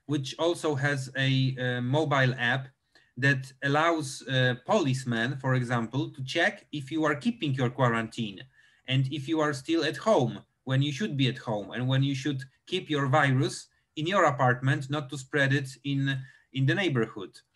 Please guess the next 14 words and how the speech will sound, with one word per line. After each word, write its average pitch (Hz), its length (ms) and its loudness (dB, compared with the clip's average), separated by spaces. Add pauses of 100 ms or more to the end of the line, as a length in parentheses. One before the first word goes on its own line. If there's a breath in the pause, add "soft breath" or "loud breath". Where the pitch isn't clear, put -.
(300)
Uh, 127 180 4
so 143 320 0
this 139 160 -4
home 185 220 -4
quarantine 160 600 2
was 147 200 -2
a 139 80 2
tool 143 320 0
recommended 131 600 2
by 127 160 0
the 123 100 0
government. 123 560 0
It's 135 200 -6
not 135 260 -2